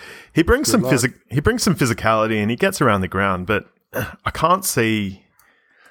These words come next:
Speaker 1: Jackson having too many issues with Williams. Like, he pres-, he presents a different challenge to Fort, but in terms
Speaker 2: Yep.
Speaker 1: of his actual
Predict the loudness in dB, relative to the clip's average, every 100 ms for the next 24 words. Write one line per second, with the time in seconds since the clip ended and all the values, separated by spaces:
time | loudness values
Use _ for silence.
0 | _ _ -2 0 0 -2 -4 -4 -4 -4
1 | -4 -6 -6 -4 -2 -2 -4 -6 -6 -6
2 | -6 -4 -4 -4 -4 -6 -4 -2 0 2
3 | 0 -2 -4 0 2 0 0 -2 -2 -2
4 | 0 0 -2 -8 -6 -4 -4 -4 -14 -20
5 | -20 -6 0 0 0 0 2 2 2 2
6 | 0 0 -2 0 0 -2 -2 -2 -2 -4